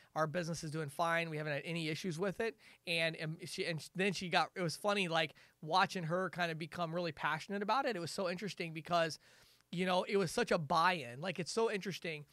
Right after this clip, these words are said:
She was, like, really passionate about it. And she was saying, like, "Look, you know, the way I look at it is," I don't remember exactly what she said, but it was like,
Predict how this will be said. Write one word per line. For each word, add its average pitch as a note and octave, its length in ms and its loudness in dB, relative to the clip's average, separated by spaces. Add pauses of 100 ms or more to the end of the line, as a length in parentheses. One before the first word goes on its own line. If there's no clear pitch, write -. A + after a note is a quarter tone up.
(300)
She - 200 -2
was, A#3 140 2
like, F#3+ 160 4
really F#3+ 260 4
passionate E3+ 480 2
about C#3+ 220 -2
it. C#3+ 80 -4
And D3+ 80 -8
she F#3 100 -8
was E3+ 160 -6
saying, F3+ 240 -2
like, D#3 160 -4
"Look, F3 240 -2
you E3 80 -2
know, D#3+ 220 2 (200)
the F3 60 -4
way F#3+ 160 6
I G#3 60 8
look G#3+ 200 4
at F#3+ 160 6
it F3+ 80 0
is," F3+ 240 2
I F3 60 2
don't F3 80 2
remember E3 220 -2
exactly D#3+ 280 0
what D#3 140 -2
she C#3+ 40 -8
said, E3 200 0
but E3 80 0
it E3 40 -4
was D3+ 120 -4
like, E3 220 2